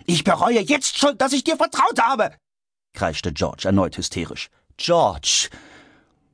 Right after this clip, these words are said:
Heinrich legte ihm nun eine Hand auf den Arm. "Lass mich!",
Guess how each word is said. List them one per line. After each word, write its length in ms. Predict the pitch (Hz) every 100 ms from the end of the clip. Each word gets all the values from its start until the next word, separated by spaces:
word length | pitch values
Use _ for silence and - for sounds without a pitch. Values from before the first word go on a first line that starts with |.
| _ _ _ _ -
Heinrich 420 | 127 117 113 -
legte 300 | 117 120 -
ihm 160 | 117 113
nun 240 | 113 113
eine 220 | 113 113
Hand 200 | 123 -
auf 100 | -
den 180 | - -
Arm. 220 | - - - 392
"Lass 260 | 415 339 -
mich!", 480 | 370 320 - -